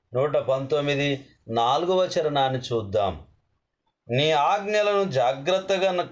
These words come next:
గైకొన-, గైకొనవలెనని నీవు మాకు ఆజ్ఞాపించి ఉన్నావు." అవును ప్రియులారా, ఆజ్ఞలను జాగ్రత్తగా గైకొనమని చెప్పి దేవుని వాక్యం మనకు తెలియపరుస్తుంది. అరవై ఐదవ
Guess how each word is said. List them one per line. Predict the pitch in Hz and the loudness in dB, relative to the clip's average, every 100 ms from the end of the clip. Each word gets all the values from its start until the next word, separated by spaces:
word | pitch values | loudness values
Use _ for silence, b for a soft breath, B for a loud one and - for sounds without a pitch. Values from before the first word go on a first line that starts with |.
| 127 | 0
గైకొన-, | 143 156 175 175 175 175 135 113 | 0 0 0 0 0 -4 -2 0
గైకొనవలెనని | 139 156 180 190 190 190 185 165 107 104 120 127 b b b _ _ 110 | 0 0 0 2 2 0 0 0 0 -2 -2 -4 b b b _ _ -4
నీవు | 131 165 180 175 175 175 - _ _ | 0 2 2 2 0 -2 -6 _ _
మాకు | 113 127 156 165 165 160 165 | -2 2 2 0 0 2 2
ఆజ్ఞాపించి | - 110 131 143 156 156 156 139 143 139 - 135 | 0 2 0 0 -2 0 0 0 -4 -4 -4 -2
ఉన్నావు." | 127 123 120 117 110 | -2 0 2 2 2
అవును | 107 135 160 | 2 0 -2
ప్రియులారా, | 147 143 123 120 104 87 B B B 98 | -4 -4 0 0 0 -2 B B B 0
ఆజ్ఞలను | 117 160 160 170 165 165 | 2 0 0 0 0 0
జాగ్రత్తగా | 127 120 120 131 156 156 160 156 147 117 | 0 -2 -2 0 -2 0 0 0 0 0
గైకొనమని | 120 143 170 165 170 170 165 | 0 0 0 0 0 0 0
చెప్పి | 160 156 160 120 110 120 - b _ | -2 -2 -2 0 0 -4 -8 b _
దేవుని | 104 120 156 165 | -2 0 2 2
వాక్యం | 143 131 - 143 135 | 2 0 -2 -4 0
మనకు | 120 110 | 0 -2
తెలియపరుస్తుంది. | 113 107 113 - 110 101 - 98 95 - | -4 0 0 0 -2 -2 -8 -6 -4 0
అరవై | 110 151 160 | 0 2 2
ఐదవ | 156 151 156 160 151 | 2 2 2 0 0